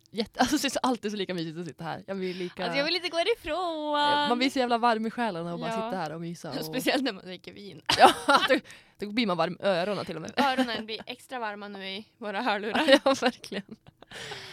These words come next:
Speaker 1: Men, eh, ja, vi syns ju nästa vecka i tanken.
Speaker 2: Vi gör ju faktiskt det.
Speaker 1: Ja. Och vår tanke nu då, bara lite snabbt.
Speaker 2: Mm.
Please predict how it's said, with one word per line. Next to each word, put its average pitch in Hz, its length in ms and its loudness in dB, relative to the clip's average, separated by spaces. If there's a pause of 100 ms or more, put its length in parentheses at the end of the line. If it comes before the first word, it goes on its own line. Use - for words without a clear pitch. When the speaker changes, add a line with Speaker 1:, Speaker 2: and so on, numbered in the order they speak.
(120)
Speaker 1:
Men, 202 420 -2
eh, 180 420 -6 (100)
ja, 240 440 4
vi 240 340 -6
syns 220 340 -8
ju 185 460 -4
nästa 180 340 -8
vecka - 400 -8
i 190 100 -12
tanken. 226 240 -10
Speaker 2:
Vi 233 60 -4
gör 214 120 -2
ju 196 80 -8
faktiskt - 320 -18
det. - 100 -18 (120)
Speaker 1:
Ja. 202 320 -4 (340)
Och 208 340 2
vår 214 120 0
tanke 220 380 -2
nu 160 160 -4
då, 92 180 -4 (380)
bara 180 280 -2
lite 175 180 -10
snabbt. - 420 -8
Speaker 2:
Mm. 214 240 -12